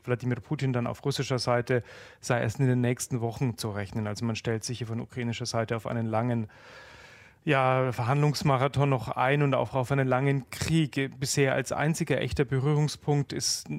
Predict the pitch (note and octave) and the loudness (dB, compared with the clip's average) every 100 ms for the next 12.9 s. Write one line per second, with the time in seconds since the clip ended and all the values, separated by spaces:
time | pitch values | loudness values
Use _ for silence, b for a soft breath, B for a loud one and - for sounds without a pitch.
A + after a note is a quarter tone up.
0 | - C#3+ C3 D3 - - D3+ D3+ C#3+ C#3 | -4 -4 -2 -4 -4 -8 0 0 2 2
1 | C3 C#3 C#3 C#3 C3+ B2 A#2+ - A#2+ A#2 | 2 2 0 2 2 0 0 -2 -4 0
2 | A#2+ C3 - C#3 - B2+ B2+ C3+ - B | 0 0 -2 -2 2 4 4 2 -2 B
3 | B B - C3 C3+ D#3 D3+ - - D3+ | B B -2 0 0 -2 -4 -2 0 2
4 | C#3 C3 C#3+ C#3+ A#2+ B2+ A#2+ B2 C3+ - | 4 4 4 4 2 2 0 0 -2 -4
5 | - B2 B2 - A#2 A#2 C3 - - - | -2 0 0 0 0 0 -2 -2 -6 -4
6 | A#2+ G2+ G#2+ G#2 G#2+ G2+ A2+ A2 A2 A2+ | -4 -4 -8 -6 -4 -4 -6 -6 -2 -2
7 | G#2+ B B B B - A#2+ A#2+ B2 B2+ | -2 B B B B -4 -2 0 -2 0
8 | C#3 A2+ A#2 A#2+ B2+ C3+ B2 B2 B2 A#2+ | -2 2 2 2 2 2 2 2 2 2
9 | A2 A#2 A#2 B2+ A2+ B2 A#2 A#2 A2+ A2+ | 0 0 0 0 0 0 0 2 2 2
10 | C3+ C3+ - - B2 A#2+ A#2+ A#2+ B2 - | 2 0 -2 -4 -2 -2 0 0 0 0
11 | B2+ A#2+ A#2+ A#2 A#2+ A#2+ - - B2 A#2 | 0 0 0 0 0 -2 -4 -4 -2 0
12 | A2+ A#2+ B2 - - - C#3 C#3+ | 0 -2 -4 -8 -10 0 0 2